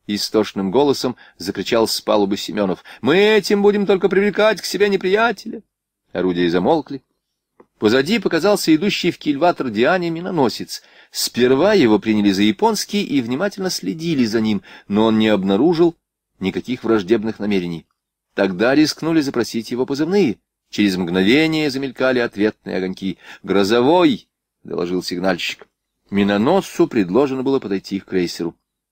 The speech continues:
"Вы куда намерены двигаться?" — справился Ливен у командира Грозового, лейтенанта Бровцина.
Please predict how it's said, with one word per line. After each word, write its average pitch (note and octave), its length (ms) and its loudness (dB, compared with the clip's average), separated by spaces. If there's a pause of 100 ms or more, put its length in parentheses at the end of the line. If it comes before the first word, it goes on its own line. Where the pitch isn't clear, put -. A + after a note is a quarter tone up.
(140)
"Вы C#3 340 6
куда C#3+ 480 -2
намерены G2+ 500 2
двигаться?" — C3+ 580 -6 (580)
справился G2+ 720 0
Ливен B2 400 0
у - 80 -10
командира F2+ 460 -2
Грозового, G2+ 580 2
лейтенанта F#2+ 560 -4
Бровцина. F2+ 640 -2